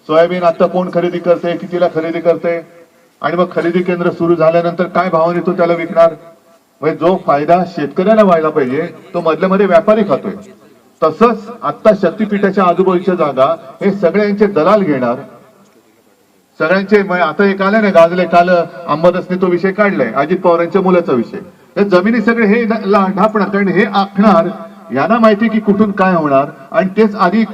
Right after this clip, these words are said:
तुमच्याकडनं एकदम कमी भावाने जमीन घेणार, त्याच्यानंतर त्या जमीन ही रस्ता आल्यानंतर अशी काही सोन्यापेक्षा जास्त भावाने त्याची किंमत वाढेल, ती शेतकरी रस्त्यावरती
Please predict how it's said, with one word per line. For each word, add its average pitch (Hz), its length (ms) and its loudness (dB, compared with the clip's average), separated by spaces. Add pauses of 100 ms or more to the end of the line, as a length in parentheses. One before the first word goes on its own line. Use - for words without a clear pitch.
(300)
तुमच्याकडनं 202 560 0
एकदम 202 280 0
कमी 202 280 0
भावाने 196 300 4
जमीन 196 340 0
घेणार, 156 340 0 (240)
त्याच्यानंतर 202 520 0
त्या 202 160 -2
जमीन 180 380 0
ही 190 140 2
रस्ता 170 280 0
आल्यानंतर 196 420 0 (260)
अशी 143 280 -6
काही 202 200 0
सोन्यापेक्षा 190 480 -2
जास्त 165 320 -2
भावाने 180 300 0
त्याची 175 440 -6 (240)
किंमत 170 240 -2 (220)
वाढेल, 151 480 0
ती 175 260 -10
शेतकरी 185 960 -2
रस्त्यावरती 160 840 -2